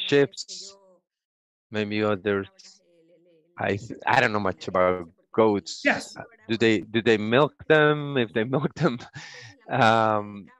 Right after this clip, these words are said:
Speaker 1: they can do, maybe there's goat cheese or butter.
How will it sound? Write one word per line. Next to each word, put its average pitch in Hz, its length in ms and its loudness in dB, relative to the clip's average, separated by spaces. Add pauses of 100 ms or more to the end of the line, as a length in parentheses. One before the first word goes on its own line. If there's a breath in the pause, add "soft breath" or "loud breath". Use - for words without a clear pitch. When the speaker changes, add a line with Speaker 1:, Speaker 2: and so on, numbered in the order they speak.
(140)
Speaker 1:
they 104 120 2
can 117 280 -4
do, 143 320 0
maybe 123 240 -4
there's 98 400 -4 (540)
goat 127 280 6 (220)
cheese 113 440 0
or 98 80 -2
butter. 104 500 0